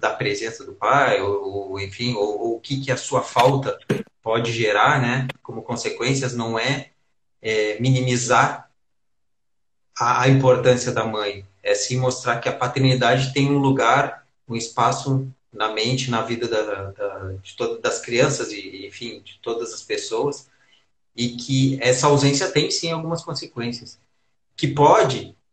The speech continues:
né, ah, que cada um, cada um, mas que essa, que a, que a vida vai dando jeitos, algumas vezes jeito que consegue contornar e consegue as pessoas superarem essas falhas,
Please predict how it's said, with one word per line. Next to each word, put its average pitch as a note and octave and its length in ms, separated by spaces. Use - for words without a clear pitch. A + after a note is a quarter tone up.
né, A2+ 580
ah, G#2+ 600
que - 140
cada C#3 220
um, C#3 80
cada C3+ 260
um, F3 260
mas A#2+ 440
que - 120
essa, - 260
que - 120
a, A#2 1040
que - 80
a B2+ 60
vida - 340
vai C#3 240
dando F3+ 280
jeitos, C3 560
algumas C3+ 480
vezes A#2+ 280
jeito A#2+ 320
que A#2+ 420
consegue B2+ 420
contornar C3+ 840
e - 80
consegue A#2+ 460
as A2+ 80
pessoas B2 720
superarem A#2+ 720
essas - 600
falhas, C#3+ 640